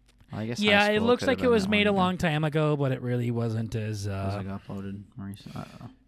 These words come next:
Speaker 2: it wasn't as old as, uh,
Speaker 1: Yeah, it was definitely
Speaker 2: you
Speaker 1: not
Speaker 2: would think it
Speaker 1: fifty
Speaker 2: would
Speaker 1: years
Speaker 2: be.
Speaker 1: old, that's for sure.
Speaker 2: Mm-hmm.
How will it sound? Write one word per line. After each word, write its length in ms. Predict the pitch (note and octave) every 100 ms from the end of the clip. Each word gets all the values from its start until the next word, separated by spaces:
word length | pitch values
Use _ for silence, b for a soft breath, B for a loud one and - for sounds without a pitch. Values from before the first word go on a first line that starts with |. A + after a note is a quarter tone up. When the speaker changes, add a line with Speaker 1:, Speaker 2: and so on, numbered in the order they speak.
| _ -
Speaker 2:
it 220 | - A2+
wasn't 320 | G#2+ A2+ G#2+
as 100 | G2+
old 520 | G2+ G2+ G2 F#2+ F#2+ F#2+
as, 360 | F#2 F#2+ F#2
uh, 300 | F2+ F2 G2+ F#2+ B B -
Speaker 1:
Yeah, 260 | A#2+ G2+ G#2+
it 60 |
was 120 | A#2 B2
definitely 400 | D#3 - D3+ C#3
Speaker 2:
you 40 |
Speaker 1:
not 300 | B2+ A#2+ G#2+
Speaker 2:
would 100 | G#2
think 260 | - C#3+ -
it 40 |
Speaker 1:
fifty 220 | C3+ G2+
Speaker 2:
would 60 | G#2+
Speaker 1:
years 240 | G2+ F#2 F2+
Speaker 2:
be. 60 |
Speaker 1:
old, 320 | F#2 F#2 F#2+
that's 220 | F#2+ F#2+ -
for 140 | -
sure. 380 | - - - - B B _ _ G2+
Speaker 2:
Mm-hmm. 360 | A2+ G#2 G2